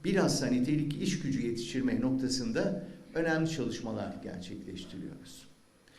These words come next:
Gençlerimizi gelecek adına umutlandıran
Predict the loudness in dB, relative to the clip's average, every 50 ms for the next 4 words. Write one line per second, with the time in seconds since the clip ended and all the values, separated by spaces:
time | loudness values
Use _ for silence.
0 | -20 -20 -20 -20 -12 0 6 8 8 10 10 8 8 8 8 8 8 6 6 8
1 | 8 8 8 6 6 6 8 8 8 8 6 6 6 6 6 6 6 6 6 6
2 | 6 6 6 6 6 6 4 4 4 4 4 6 6 6 4 4 2 0